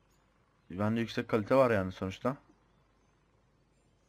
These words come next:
Oha, saniyesine pişti lan. Ee, tap, zırhlı kapı değil mi?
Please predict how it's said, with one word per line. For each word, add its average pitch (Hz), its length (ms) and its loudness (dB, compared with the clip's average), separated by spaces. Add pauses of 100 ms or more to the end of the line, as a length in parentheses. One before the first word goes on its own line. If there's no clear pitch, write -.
(400)
Oha, 101 640 4
saniyesine 107 600 0
pişti - 260 -8
lan. 110 140 -2 (1400)
Ee, 95 320 -2
tap, 110 340 2 (1080)
zırhlı 113 380 -2
kapı 107 260 -4
değil 127 120 2
mi? 101 120 2